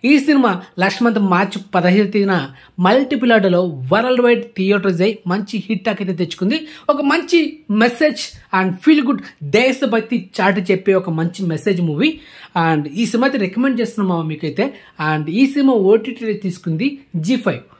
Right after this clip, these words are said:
And మొత్తానికి ఈ నెల ఏప్రిల్ ఇరవై ఆరు లేకపోతే నెక్స్ట్ మంత్ మే మూడు, అంటే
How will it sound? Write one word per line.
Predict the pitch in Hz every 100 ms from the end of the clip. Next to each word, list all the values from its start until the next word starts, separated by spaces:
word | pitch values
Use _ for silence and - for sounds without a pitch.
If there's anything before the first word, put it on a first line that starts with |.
| _ - 180
And | 170
మొత్తానికి | 185 202 262 254 254 -
ఈ | 214
నెల | 220 220
ఏప్రిల్ | 190 190 214 208
ఇరవై | 175 180 202
ఆరు | 190 220
లేకపోతే | 202 180 208 254 - -
నెక్స్ట్ | 190 -
మంత్ | 233 226
మే | 175 190 226
మూడు, | 185 180 175 147 - _ -
అంటే | 185 180 320